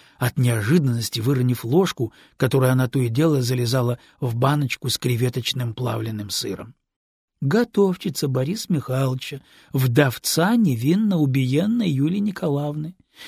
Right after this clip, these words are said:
Я только недавно об этом узнала. Так вот, Борис Михайлович уверял меня, что Инна Пашкова в бытность свою врачом-интерном проявляла большие способности в области психиатрии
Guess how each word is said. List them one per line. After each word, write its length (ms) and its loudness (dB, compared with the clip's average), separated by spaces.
Я 80 6
только 260 2
недавно 640 -2
об 100 -10
этом 280 -8
узнала. 440 -10
Так 180 -2
вот, 360 -4
Борис 380 0
Михайлович 580 0
уверял 420 2
меня, 340 0
что 260 0
Инна 360 4
Пашкова 720 -2
в 120 -8
бытность 520 0
свою 280 0
врачом-интерном 960 0
проявляла 520 4
большие 520 0
способности 720 0
в 80 2
области 380 0
психиатрии 880 -2